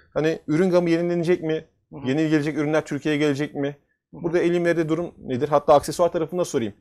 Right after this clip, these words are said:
Speaker 1: Bunlara
Speaker 2: Hı hı.
Speaker 1: beraber aksesuar satışı da olacak mı, olmayacak
Speaker 2: Hı hı.
Speaker 1: mı?
Speaker 2: Peki. Ee,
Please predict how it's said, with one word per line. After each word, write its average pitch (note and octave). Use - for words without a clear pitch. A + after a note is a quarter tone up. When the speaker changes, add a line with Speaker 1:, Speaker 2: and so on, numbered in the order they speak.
Speaker 1:
Bunlara C3+
Speaker 2:
Hı D3
hı. C#3+
Speaker 1:
beraber C#3+
aksesuar C#3+
satışı -
da C#3+
olacak C3+
mı, C3
olmayacak B2
Speaker 2:
Hı D3+
hı. B2+
Speaker 1:
mı? B2+
Speaker 2:
Peki. -
Ee, C#3